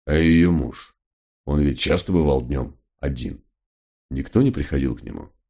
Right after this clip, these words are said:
Или, может быть, он сам ненадолго спускался?» «Нет, не замечала.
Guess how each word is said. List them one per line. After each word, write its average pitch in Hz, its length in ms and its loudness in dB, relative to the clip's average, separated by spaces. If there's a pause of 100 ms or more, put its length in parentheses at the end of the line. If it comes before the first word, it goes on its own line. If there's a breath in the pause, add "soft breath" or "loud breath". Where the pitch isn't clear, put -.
(140)
Или, 71 120 0
может 71 280 2
быть, 67 320 -6 (200)
он 65 140 -6
сам 73 380 0
ненадолго 80 460 2
спускался?» 78 640 -4 (720)
«Нет, 80 280 -2 (540)
не 80 120 0
замечала. 78 680 0